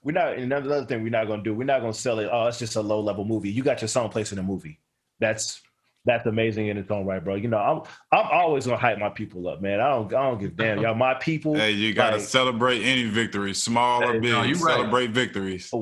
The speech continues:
Speaker 1: win is a
Speaker 3: Absolutely.
Speaker 1: win, man, and, and, and
Speaker 3: Absolutely.
Speaker 1: that's awesome, man. So, a-, a-, and, uh, I kinda, what's, uh, man, and you would know this, Ryan, 'cause you're, you're classically trained to a certain extent, right?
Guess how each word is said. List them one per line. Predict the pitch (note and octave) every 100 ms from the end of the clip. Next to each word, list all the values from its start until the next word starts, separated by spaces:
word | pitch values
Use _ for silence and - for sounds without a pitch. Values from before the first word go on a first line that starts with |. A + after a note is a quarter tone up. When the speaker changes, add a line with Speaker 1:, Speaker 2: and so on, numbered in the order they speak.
| A#2+
Speaker 1:
win | C3 D3
is | C3+ A2
a |
Speaker 3:
Absolutely. | A2
Speaker 1:
win, | B2+ A#2+ A2
man, | G#2+ G#2 G#2 G#2
and, |
and, | G#2+
and | A2+ A2 G#2 G2+ A2+
Speaker 3:
Absolutely. | G#2 A2+ G#2+
Speaker 1:
that's | A#2 C3 A2
awesome, | A#2+ C3+ - G#2
man. | G2+ G#2 A2 - - -
So, | - D3 B2 A2+ - -
a-, | D3
a-, | - C#3+ E3
and, | D3 B2+ - _ -
uh, | E3
I | E3 F#3
kinda, | B3 - -
what's, | D#3 D4+ E4
uh, | G#3+ F#3 D3 A2 - B2+
man, | C3 B2
and | D3+
you | F4
would | D3+
know | B2 A#2
this, | G#2+
Ryan, | A2+ A2
'cause | B2 C#3+
you're, | E3 C3
you're | C3+ A#2 - _
classically | C3+ B2 A2 A2 G2+
trained | A#2 A2 G2
to | G2+
a |
certain | A2+ F#2+
extent, | F#2 B2 G2
right? | G2 G#2 -